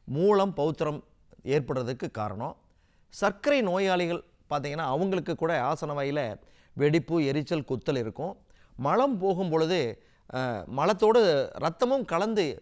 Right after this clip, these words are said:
வெளியேறதை நீங்க பார்க்க முடியும். சர்க்கரை தீவிரத்துல அது ஏற்படும். ஒரு சிலர் இதுதான் எனக்கு, இதனால எனக்கு மூலம் இருக்கு அப்படின்னு பயந்துருவாங்க. கண்டிப்பா அந்த உடற்சூட்டுனால இது ஏற்படலாம்.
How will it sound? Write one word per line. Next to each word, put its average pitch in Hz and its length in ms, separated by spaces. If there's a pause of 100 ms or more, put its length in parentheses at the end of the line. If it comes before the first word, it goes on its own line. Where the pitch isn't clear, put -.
(300)
வெளியேறதை 160 500
நீங்க 113 180 (120)
பார்க்க 135 260
முடியும். 113 320 (760)
சர்க்கரை 202 420 (100)
தீவிரத்துல 202 420
அது 139 160 (100)
ஏற்படும். 131 380 (320)
ஒரு 190 160
சிலர் 196 320
இதுதான் 185 340
எனக்கு, 151 300
இதனால 185 260 (140)
எனக்கு 127 240 (380)
மூலம் 196 320
இருக்கு 156 200
அப்படின்னு 131 260
பயந்துருவாங்க. 127 520 (520)
கண்டிப்பா 147 400
அந்த 143 100 (120)
உடற்சூட்டுனால 156 680 (580)
இது 139 160 (120)
ஏற்படலாம். 107 460